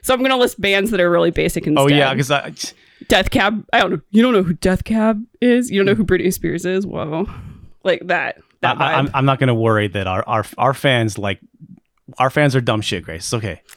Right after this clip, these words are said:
Speaker 1: It's okay.
Speaker 2: You're, you're in a safe space, Grace. What
Speaker 1: You
Speaker 2: did
Speaker 1: know
Speaker 2: you
Speaker 1: what?
Speaker 2: listen to?
Speaker 1: MySpace
Speaker 2: Where on the
Speaker 1: taught
Speaker 2: doll did
Speaker 1: me
Speaker 2: you listen to that
Speaker 1: H T M L,
Speaker 2: shit?
Speaker 1: and that's what I wanna
Speaker 2: You,
Speaker 1: focus
Speaker 2: that,
Speaker 1: on.
Speaker 2: you had to get a fucking photo bucket
Speaker 1: MySpace
Speaker 2: to, like, post
Speaker 1: and,
Speaker 2: pictures.
Speaker 1: yeah, and Neopets taught me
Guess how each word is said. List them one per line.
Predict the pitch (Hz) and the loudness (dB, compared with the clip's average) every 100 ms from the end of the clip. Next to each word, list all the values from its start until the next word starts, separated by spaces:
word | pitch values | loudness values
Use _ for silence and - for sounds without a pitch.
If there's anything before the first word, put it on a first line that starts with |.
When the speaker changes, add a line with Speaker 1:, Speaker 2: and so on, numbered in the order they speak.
| _ _ | _ _
Speaker 1:
It's | 220 240 | -10 -8
okay. | 240 151 | -6 -2
Speaker 2:
You're, | 139 | -2
you're | 139 170 | 0 0
in | |
a | 202 | 2
safe | 160 139 | 0 0
space, | 113 87 - | -2 -6 -6
Grace. | 87 - | -10 0
What | 135 | 2
Speaker 1:
You | |
Speaker 2:
did | |
Speaker 1:
know | 311 | 4
Speaker 2:
you | 311 | 4
Speaker 1:
what? | 311 - | 2 -2
Speaker 2:
listen | 196 | -6
to? | 277 | -2
Speaker 1:
MySpace | 269 330 381 359 349 - - _ _ _ - | 0 0 0 0 0 -2 -6 _ _ _ -2
Speaker 2:
Where | 123 156 | 2 4
on | 160 | 4
the | |
Speaker 1:
taught | 151 | 4
Speaker 2:
doll | 139 135 | 4 2
did | |
Speaker 1:
me | 110 | 2
Speaker 2:
you | 120 | 2
listen | 123 - | 2 0
to | - - | 0 0
that | - | 0
Speaker 1:
H | |
T | - | -2
M | |
L, | - | -6
Speaker 2:
shit? | - | -4
Speaker 1:
and | 180 | -2
that's | 165 - - - | -2 -4 -8 -10
what | - 165 | -8 -6
I | 151 | -4
wanna | 165 - | -4 -2
Speaker 2:
You, | |
Speaker 1:
focus | - 180 - - | 0 2 0 0
Speaker 2:
that, | 262 269 | -2 0
Speaker 1:
on. | |
Speaker 2:
you | 294 | 0
had | 294 | 0
to | 285 | 0
get | 294 | -2
a | |
fucking | 262 262 262 | -2 -4 -2
photo | - 294 254 | 0 2 2
bucket | 196 254 | 2 0
Speaker 1:
MySpace | 269 294 - 294 294 320 | 0 -2 -2 0 0 0
Speaker 2:
to, | 196 | 2
like, | 190 196 - | 2 0 0
post | 214 247 | 0 2
Speaker 1:
and, | 226 220 220 | 2 2 2
Speaker 2:
pictures. | 240 127 98 - | 2 0 -6 -12
Speaker 1:
yeah, | - 208 196 | -4 0 0
and | - 202 208 190 - | 2 0 0 -4 -2
Neopets | 202 180 - 190 196 - 190 | 2 2 2 -2 -2 -6 -4
taught | - 190 - | -2 -2 0
me | - - | 0 0